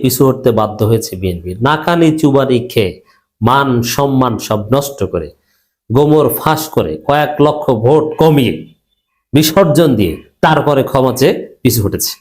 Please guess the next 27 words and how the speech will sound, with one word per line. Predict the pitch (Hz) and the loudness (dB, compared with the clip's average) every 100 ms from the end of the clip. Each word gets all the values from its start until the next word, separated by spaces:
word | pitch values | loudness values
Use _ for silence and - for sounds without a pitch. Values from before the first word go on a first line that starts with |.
| _ _ _ _ _ _ _ | _ _ _ _ _ _ _
কিন্তু | 156 160 | 0 2
ঘটনা | 127 135 170 | 2 2 2
এর | 160 127 | 2 2
মধ্যে | 139 131 | 0 2
যা | 156 262 | 0 0
ঘটে | 117 98 | 0 -2
গেছে, | 85 - - _ _ _ _ _ _ _ _ - _ | -4 -8 -14 _ _ _ _ _ _ _ _ -20 _
বিএনপি, | 123 139 127 | 2 2 2
আমি | 131 131 | 0 2
বলেছি, | 127 123 127 151 | 2 2 0 -2
বিরাট | 123 117 120 | 0 0 -2
ফাঁদে | - 101 95 | -4 -4 -4
পড়েছে। | 95 117 | -2 0
আপনারা | - 165 | 0 0
জানেন, | 151 143 170 135 | 0 2 0 0
বিষয় | 147 175 | 2 2
হচ্ছে, | 175 160 117 - - _ _ _ _ _ _ _ _ - | 2 2 0 0 -10 _ _ _ _ _ _ _ _ 2
বিএনপির | 165 185 185 196 180 | 4 4 4 4 4
স্থায়ী | 180 185 180 | 4 2 4
কমিটি | 185 185 185 202 196 | 4 4 2 2 4
বলতে | 165 160 | 2 2
কিছু | 151 127 135 | 2 2 0
নাই, | 95 - _ _ _ _ _ _ _ - | -2 -10 _ _ _ _ _ _ _ -4
ওটা | 160 160 | -2 -2
একটা | - | -2
শো। | - 139 104 - - _ _ _ _ _ _ _ | -2 0 -2 -4 -20 _ _ _ _ _ _ _
বিএনপির | 127 180 185 185 | 2 4 4 4